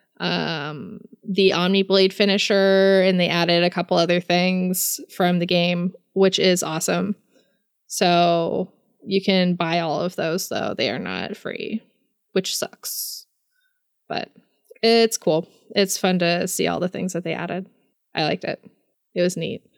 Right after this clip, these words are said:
Um, the last thing that we have on here. <laughs> So there's been, like, controversy, because of course there is. Um, Cruz is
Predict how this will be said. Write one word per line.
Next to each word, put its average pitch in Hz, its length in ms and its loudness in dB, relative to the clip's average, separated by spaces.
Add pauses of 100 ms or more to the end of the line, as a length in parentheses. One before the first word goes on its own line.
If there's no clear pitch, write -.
(500)
Um, 190 580 2
the 202 320 4
last 175 560 0
thing 226 220 6
that 240 120 4
we 262 120 4
have 160 260 0
on 185 160 2
here. 196 320 4
<laughs> 254 100 2 (1000)
So 226 520 6
there's 214 320 4
been, 247 160 6
like, 226 260 4 (100)
controversy, 175 960 2
because 190 340 2
of 185 120 -4
course 180 240 0
there - 180 0 (180)
is. 220 160 0 (520)
Um, 202 380 4 (140)
Cruz 226 960 6 (300)
is 196 600 6